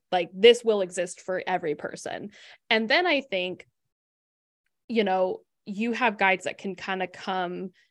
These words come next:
in for your whole lifetime. I think you, that they're with you for your whole lifetime. And I think we have,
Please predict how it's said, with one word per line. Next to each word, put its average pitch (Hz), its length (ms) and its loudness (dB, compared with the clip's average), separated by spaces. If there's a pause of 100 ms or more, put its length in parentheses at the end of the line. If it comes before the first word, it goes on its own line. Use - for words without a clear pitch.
(280)
in 202 400 2
for 196 100 -4
your 165 160 -4
whole 190 220 -2
lifetime. 214 680 0
I 190 120 -4
think 190 260 -8
you, 190 200 -6
that - 280 -4
they're 190 120 -4
with 180 200 -6
you 196 80 -8
for 185 100 -10
your 170 120 -8
whole 185 160 -4
lifetime. 196 320 -6
And 180 100 -6
I 202 40 -6
think 277 200 -8
we 247 120 -4
have, 214 300 -2